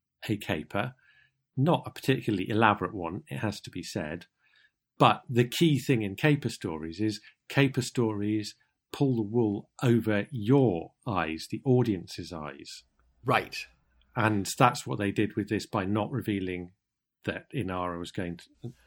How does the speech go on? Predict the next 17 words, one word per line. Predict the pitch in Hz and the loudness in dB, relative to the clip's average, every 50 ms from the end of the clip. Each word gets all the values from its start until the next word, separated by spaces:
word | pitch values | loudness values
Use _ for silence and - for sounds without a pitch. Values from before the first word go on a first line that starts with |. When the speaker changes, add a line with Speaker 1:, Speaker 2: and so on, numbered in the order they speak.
| _ _ _ | _ _ _
Speaker 2:
But | - 156 135 | -6 -2 0
that's | 208 233 208 | 2 2 2
Speaker 1:
going | 190 175 - | 2 0 -2
to | - 98 - - | -2 -2 -2 0
pick | - - 98 - 117 | 0 -4 -4 -2 -4
her | 101 | -4
up | 87 - | -4 -4
at | 117 | -4
the | 117 101 | -4 -4
end. | 87 - | -2 -4
Speaker 2:
because | - - - - - 170 170 160 156 156 147 131 127 123 | -4 -8 -8 -6 -2 0 2 2 2 2 0 -2 -2 -2
this | 151 165 165 170 | 0 0 0 -2
story, | - - - 165 151 147 143 139 135 131 127 127 - - _ _ _ _ _ _ _ _ _ _ _ - - - _ _ _ - | -4 -4 -4 -2 0 2 2 2 2 0 -2 -4 -6 -10 _ _ _ _ _ _ _ _ _ _ _ -20 -20 -20 _ _ _ 2
although | 143 139 139 127 156 151 151 | 2 4 4 6 6 6 6
the | 135 147 | 4 2
caper | - - - 160 160 160 160 160 139 123 117 | -2 0 2 2 2 2 2 0 0 2 2
is | 117 110 - - | 0 0 -4 -8